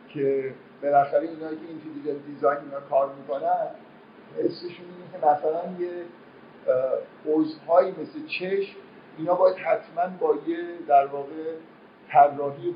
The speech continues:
هوشمندی به وجود اومده باشن. و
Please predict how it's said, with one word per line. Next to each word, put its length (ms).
هوشمندی 800
به 80
وجود 280
اومده 200
باشن. 340
و 300